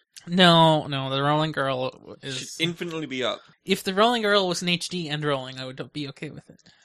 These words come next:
Speaker 2: You don't get that.
Speaker 1: But in gif format, it was unacceptable.
Speaker 2: Well.
Speaker 1: What'd you do?
Speaker 2: So, did you, did you do it for the fun of it?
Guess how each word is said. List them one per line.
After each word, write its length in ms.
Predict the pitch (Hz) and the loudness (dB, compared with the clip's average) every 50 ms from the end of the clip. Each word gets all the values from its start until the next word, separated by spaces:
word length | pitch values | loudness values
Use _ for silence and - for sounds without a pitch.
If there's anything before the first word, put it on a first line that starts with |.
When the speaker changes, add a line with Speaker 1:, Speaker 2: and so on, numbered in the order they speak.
| _ _ | _ _
Speaker 2:
You 80 | - 113 | -12 -12
don't 140 | 113 107 - | -12 -10 -12
get 100 | 113 - | -14 -18
that. 160 | - - - _ _ _ - | -20 -20 -20 _ _ _ -4
Speaker 1:
But 140 | 170 160 | -2 -2
in 160 | 156 156 165 165 | 0 -2 -2 -2
gif 200 | - 175 170 - | 0 0 -2 -2
format, 400 | - - 156 151 147 139 139 135 | -2 -6 -4 -4 -4 -6 -8 -8
it 80 | 135 135 | -10 -12
was 140 | 135 - | -14 -14
unacceptable. 640 | 147 139 135 - - - 135 _ - 147 - 170 - _ _ _ _ _ - - _ _ _ _ _ _ _ _ _ _ _ _ _ _ _ _ _ _ _ _ _ _ _ _ _ _ _ _ _ _ _ _ _ _ _ _ _ _ _ _ _ _ _ _ _ _ _ _ _ _ _ _ _ _ _ _ _ - - - - - - _ _ _ _ _ _ _ _ - - _ _ _ _ _ _ _ _ _ _ _ _ _ _ _ _ _ _ - - - _ _ - | -14 -14 -14 -14 -16 -16 -16 _ -20 -20 -20 -20 -20 _ _ _ _ _ -20 -20 _ _ _ _ _ _ _ _ _ _ _ _ _ _ _ _ _ _ _ _ _ _ _ _ _ _ _ _ _ _ _ _ _ _ _ _ _ _ _ _ _ _ _ _ _ _ _ _ _ _ _ _ _ _ _ _ _ -20 -16 -16 -16 -18 -20 _ _ _ _ _ _ _ _ -20 -20 _ _ _ _ _ _ _ _ _ _ _ _ _ _ _ _ _ _ -20 -20 -20 _ _ -12
Speaker 2:
Well. 880 | - 113 127 170 220 247 214 139 - - - - - - - - - - - | -4 2 4 4 6 6 4 2 0 -8 -8 -10 -12 -12 -12 -14 -14 -12 -8
Speaker 1:
What'd 200 | - 156 151 - | -6 -4 -2 -2
you 220 | - 147 139 135 | -2 -4 -4 -6
do? 20 | - - - - _ _ _ - - _ _ _ _ _ | -8 -14 -20 -20 _ _ _ -20 -20 _ _ _ _ _
Speaker 2:
So, 160 | _ - - 262 - _ _ _ | _ -18 -18 -18 -18 _ _ _
did 100 | - 135 | -20 -18
you, 80 | 143 165 170 - _ | -18 -18 -20 -20 _
did 120 | _ 120 | _ _
you 60 | 131 127 | -20 -20
do 140 | 131 139 139 | -18 -18 -18
it 80 | - _ | -18 _
for 60 | _ | _
the 60 | _ | _
fun 180 | 120 120 127 135 | -20 -20 -20 -20
of 60 | 151 | -20
it? 80 | 165 | -20